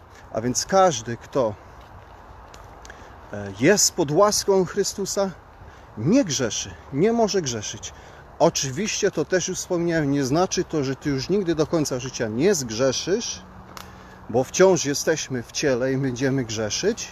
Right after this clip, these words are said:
ale chodzi tutaj o jakieś trwanie w grzechu, świadome folgowanie sobie i używanie grzechu, gdyż to tylko świadczy, że nie przyjąłeś tej łaski,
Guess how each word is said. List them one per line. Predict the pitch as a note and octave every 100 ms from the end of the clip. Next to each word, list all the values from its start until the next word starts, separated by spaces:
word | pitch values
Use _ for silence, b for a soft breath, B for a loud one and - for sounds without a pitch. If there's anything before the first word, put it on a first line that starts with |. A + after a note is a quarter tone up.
| - - - - - B B B B B B
ale | A#2+ B2 A#2
chodzi | A2+ - E3+ C#3
tutaj | D3+ C3
o | A2+
jakieś | A2 A#2 -
trwanie | - - F#3 F#3
w | C#3+
grzechu, | A#2+ D3 -
świadome | B2+ - C3 C3+ E3 C#3 C3+ B B B
folgowanie | - F#3 F3+ E3 C#3 C3 C3
sobie | - B2 B2 A2 - - B B - A2
i |
używanie | C3+ A2+ A#2+ D3+ G#3 F3
grzechu, | A2+ G#2+ G#2 G2+ -
gdyż | B2+
to | - G#3+
tylko | A#3+ F3+ D3+
świadczy, | - D3+ - C3
że | A2+ A#2
nie | C3+ G#3+
przyjąłeś | - E3+ D#3 C#3
tej | - C3+
łaski, | B2+ B2 - G#3